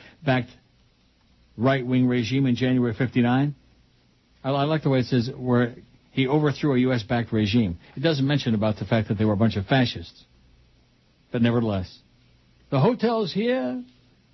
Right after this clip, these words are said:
Yeah, he had a real partner. The government was his partner, Hyman Roth. Anyway, some eight hundred thousand of those who, uh,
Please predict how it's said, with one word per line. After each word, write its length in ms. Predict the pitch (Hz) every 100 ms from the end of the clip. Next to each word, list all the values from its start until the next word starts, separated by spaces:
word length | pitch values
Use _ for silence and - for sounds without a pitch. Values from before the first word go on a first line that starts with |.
| _ _
Yeah, 160 | - 135
he 140 | 120
had 120 | 135 135
a 60 |
real 160 | 143 160
partner. 540 | 143 160 139 107 90 - _ _ _ _ _ _ _ _ _ _
The 80 | 110
government 380 | 123 143 135 117
was 140 | 113
his 140 | 107 107
partner, 400 | - 131 98 92
Hyman 340 | 87 107 104
Roth. 300 | 104 101 90 - _ _ _ _ _ _ _ _ _ _ _ _
Anyway, 260 | 147 170 139
some 220 | - 156
eight 160 | 160 175
hundred 280 | 180 156
thousand 320 | 156 165 147 135
of 60 |
those 260 | 113 120 107
who, 160 | 127
uh, 100 | 117